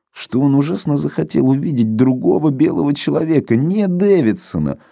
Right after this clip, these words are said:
Он не решился бы плакаться Дэвидсону в жилетку, которому он мог бы объяснить, в какой отчаянной ситуации оказался. Нет,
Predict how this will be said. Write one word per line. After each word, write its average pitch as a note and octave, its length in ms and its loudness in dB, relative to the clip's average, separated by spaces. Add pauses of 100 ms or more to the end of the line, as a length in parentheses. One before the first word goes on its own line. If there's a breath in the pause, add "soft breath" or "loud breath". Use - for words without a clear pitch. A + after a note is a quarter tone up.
(100)
Он E3+ 260 0
не F3 100 6
решился F3+ 540 0
бы G2 180 0
плакаться G2 500 -2
Дэвидсону F#2 640 0
в F#2+ 60 -2
жилетку, G#2 580 -2 (380)
которому A#2 800 0
он C3+ 140 2
мог D3 300 0
бы A2+ 140 2
объяснить, C#3+ 600 -2 (180 soft breath)
в - 80 -20
какой D#3+ 360 2
отчаянной F#3+ 680 -2
ситуации D#3+ 600 -2
оказался. A2+ 540 -2
Нет, G#2+ 320 -2